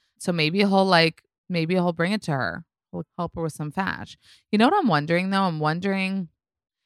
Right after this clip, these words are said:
I'm wondering if this is, like, the real deal. I mean, Taylor's at the age. I mean, she's not a baby. She's thirty-something. And maybe, like, anybody she dates now, seriously, could be it. But is an N F L player, like,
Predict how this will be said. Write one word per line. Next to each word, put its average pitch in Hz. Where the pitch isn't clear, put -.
I'm 202
wondering 214
if 415
this 294
is, 302
like, 277
the 240
real 208
deal. 254
I 254
mean, 165
Taylor's 240
at 160
the 240
age. 117
I 185
mean, 190
she's 180
not 185
a 240
baby. 143
She's -
thirty-something. 190
And 170
maybe, 233
like, 190
anybody 233
she -
dates 175
now, 185
seriously, 214
could 180
be 165
it. 202
But 190
is 185
an 208
N 175
F 151
L 147
player, 330
like, 170